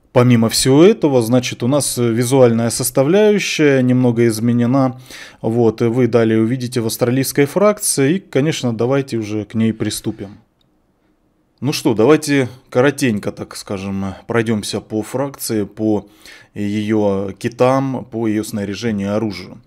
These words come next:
А, значит, начнём с командира. Как всегда, у нас, э, есть винтовочки, э, без оптики, у нас голограф и у нас оптика. Значит, используется австралийскими вооружёнными силами винтовочка аук.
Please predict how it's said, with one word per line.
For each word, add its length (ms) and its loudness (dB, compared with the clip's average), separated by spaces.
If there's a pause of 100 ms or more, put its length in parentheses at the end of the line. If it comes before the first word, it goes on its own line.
(680)
А, 280 -6
значит, 580 -8 (200)
начнём 500 -6
с 100 -10
командира. 540 0
Как 180 -8
всегда, 460 -4
у 100 -4
нас, 480 -8
э, 460 -8 (100)
есть 160 -8
винтовочки, 760 -6 (440)
э, 140 -6
без 280 -4
оптики, 640 0 (240)
у 120 -8
нас 220 -8
голограф 600 -2
и 140 -8
у 80 -6
нас 320 -8
оптика. 500 -12 (480)
Значит, 300 -4
используется 800 -2 (320)
австралийскими 840 -4 (260)
вооружёнными 560 -2
силами 480 0
винтовочка 760 -4
аук. 500 -2